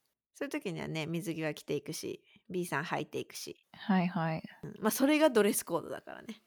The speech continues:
Speaker 2: <laughs> そうね、なるほどね。
Speaker 1: もう、ば、時と場所の、こう、ティーピーオーですよ、まさに。
Speaker 2: はい、はい。ん、帽子とかもダメなんだったっけ？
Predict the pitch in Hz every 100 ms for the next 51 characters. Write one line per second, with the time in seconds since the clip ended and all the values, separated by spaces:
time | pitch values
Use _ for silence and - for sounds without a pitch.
0 | _ - - 220 156 180 196 226 _ -
1 | 196 165 190 185 190 247 _ _ - -
2 | _ - 180 165 - 202 190 233 185 160
3 | 175 190 175 170 165 - - 165 - 220
4 | 220 214 208 196 180 165 170 151 156 175
5 | 117 - - - 233 190 190 185 - -
6 | 262 _ _ _ _ _ _ - 196 220
7 | 277 320 - 285 226 185 170 175 185 190
8 | 151 139 - - - - - - -